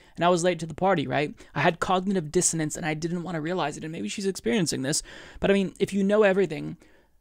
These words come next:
you can't unknow that, right? You can't take back that knowledge. You can't put the cat back in its bag. So she doesn't have the full picture if you still support Donald Trump. He cut his own taxes. That's his one major legis-, legislative achievement.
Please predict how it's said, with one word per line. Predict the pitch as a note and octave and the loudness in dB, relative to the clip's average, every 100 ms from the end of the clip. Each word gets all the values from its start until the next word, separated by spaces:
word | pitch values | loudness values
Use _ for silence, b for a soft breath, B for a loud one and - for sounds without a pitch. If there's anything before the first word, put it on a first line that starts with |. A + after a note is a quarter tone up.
| _ _ | _ _
you | F3+ - | -2 2
can't | A3+ G#3+ - | 2 0 0
unknow | G3 F#3 E3+ E3 | 0 2 2 0
that, | C#3+ C3 | -4 -8
right? | D#3+ D#3+ | -4 -4
You | F3 | -4
can't | E3+ F3 - | -6 -6 -4
take | E3+ - | -6 -2
back | D#3+ D#3 | -2 -2
that | D#3+ D#3 | -6 -6
knowledge. | D3+ D3 D3+ | -6 -6 -8
You | |
can't | D3+ D#3+ - | -8 -10 -10
put | - | -10
the | |
cat | D#3 D#3 D3+ | -6 -6 -6
back | C#3 | -6
in | D3+ | -6
its | D3 | -8
bag. | - C#3 C#3+ B B B B | -6 -6 -8 B B B B
So | - G#3 F#3 - G#3+ | 4 6 6 0 -4
she | - G3+ | 2 4
doesn't | G3+ | 4
have | G3+ E3 | 0 0
the | |
full | - D#3+ | -2 -2
picture | E3 - C#3 | -2 -4 -6
if | D3 | -4
you | D3+ | -2
still | - - F#3 | -2 2 2
support | E3+ D3+ D#3 C#3+ | 2 0 -2 -2
Donald | C3+ C3+ | -6 -6
Trump. | D3+ A#2+ | -8 -6
He | F#3+ F#3+ | -4 -4
cut | - C#4 | 2 2
his | A#3+ | 4
own | A3 | 0
taxes. | - G3 F#3 D#3 B B | 2 2 0 -8 B B
That's | A#3 A3+ | 0 0
his | A3 | -2
one | E3+ E3 G3+ G3 | -2 0 2 0
major | F#3+ F3 | 0 0
legis-, | E3 E3 D#3 - - | -2 -2 -4 -10 -8
legislative | E3+ F3 E3+ - E3+ | 4 6 6 4 2
achievement. | D3+ - D#3 C#3 B2+ | 2 0 -2 -4 -8